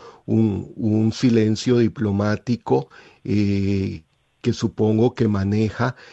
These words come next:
eh, en realidad algunos elementos no solo de comercio, sino de tener en cuenta cuáles hondureños están, eh, en,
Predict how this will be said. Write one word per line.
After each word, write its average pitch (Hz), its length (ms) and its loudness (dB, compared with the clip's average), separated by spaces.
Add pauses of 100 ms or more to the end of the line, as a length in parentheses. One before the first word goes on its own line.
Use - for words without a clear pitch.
(180)
eh, 101 280 -2
en 101 180 -2
realidad 107 580 0
algunos 107 560 -2
elementos 104 500 0
no 104 200 0
solo 107 320 0
de 104 100 0
comercio, 107 680 -2 (300)
sino 101 400 0
de 104 140 2
tener 101 400 0
en 110 100 2
cuenta 117 640 0 (400)
cuáles 104 500 0
hondureños 104 800 0 (340)
están, 104 760 -2
eh, 95 720 -6
en, 98 360 -6